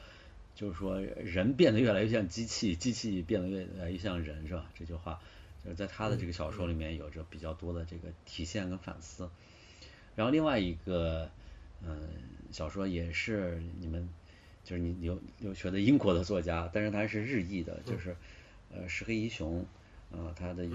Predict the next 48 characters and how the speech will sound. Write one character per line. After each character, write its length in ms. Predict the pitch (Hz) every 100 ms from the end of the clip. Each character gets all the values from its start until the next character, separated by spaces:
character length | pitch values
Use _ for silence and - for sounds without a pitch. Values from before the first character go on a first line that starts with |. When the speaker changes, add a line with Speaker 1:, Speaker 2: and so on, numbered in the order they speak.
| 117
Speaker 1:
个 340 | 90 82 82 -
新 280 | - 101 98
作 280 | 107 87 80
Speaker 2:
嗯。 80 | - - - -
Speaker 1:
叫 160 | 92 87
做， 320 | 87 85 82 - - -
呃， 160 | 90 85
太 180 | - 101
阳 120 | 85
与 60 |
克 160 | 82 98
拉 120 | 98
拉。 220 | 101 101 - - - - - - - - - - - - 120
Speaker 2:
嗯。 140 | 113 -
Speaker 1:
呃， 100 | 98
我 80 |
就 120 | 110 147
发 140 | 143
现 240 | 143 120
这 140 | 98 110
个 200 | 98 95
石 160 | -
黑 100 | 127
一 40 | 131
雄 200 | 104 98
这 60 |
个 80 | 101
作 160 | 92 92
家， 240 | 90 90 87
他 140 | 107
是 480 | 104 110 101 92 82 87
蛮 140 | 92
有 100 | 87
想 220 | 85 82
法 120 | 87 82
的， 120 | 85
他 100 | 107
对 140 | 107
于 80 | 98
现 220 | - 101
实 120 | 95
的 80 | 92
关 260 | 87 101 98
注 180 | 101 87
很 160 | 85 87
紧 180 | 82 85
密。 140 | 87 - - - - - -
嗯， 400 | 90 85 82 82